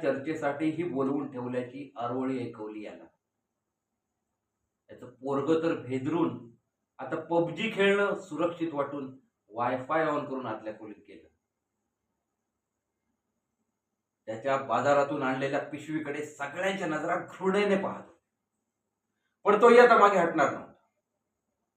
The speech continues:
एक ना एक दिवस असा मिरग साजरा करणारच ही त्याची तरुणपणापासूनची इच्छा होती. तो आता वयाच्या चाळीशीत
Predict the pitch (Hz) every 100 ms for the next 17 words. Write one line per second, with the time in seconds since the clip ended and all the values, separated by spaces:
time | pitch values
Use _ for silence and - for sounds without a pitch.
0 | _ _ _ _ _ - 127 143 113 113
1 | 127 110 123 - 123 135 - - 139 135
2 | 127 143 - 127 147 151 147 165 190 190
3 | - - - _ _ _ _ _ 147 135
4 | 127 123 143 135 - _ _ _ _ -
5 | 139 143 135 113 107 98 101 95 90 -
6 | - - _ _ _ _ _ _ _ _
7 | _ _ _ 110 117 123 113 131 139 143
8 | - - - 139 165 170 196 -